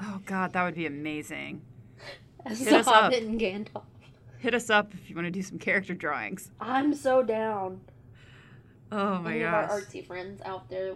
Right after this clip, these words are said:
Speaker 2: there's plenty of you, so.
Speaker 1: It's true.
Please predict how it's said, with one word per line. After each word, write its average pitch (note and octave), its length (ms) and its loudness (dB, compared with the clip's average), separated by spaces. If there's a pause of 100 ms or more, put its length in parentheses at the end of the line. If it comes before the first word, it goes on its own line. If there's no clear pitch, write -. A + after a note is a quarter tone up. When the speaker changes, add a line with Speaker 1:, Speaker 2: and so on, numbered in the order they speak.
Speaker 2:
there's A#3 220 -6
plenty B3+ 380 -4
of F#3 180 0
you, D#3 320 -10
so. - 460 -6 (760)
Speaker 1:
It's - 160 -14
true. E3 300 -6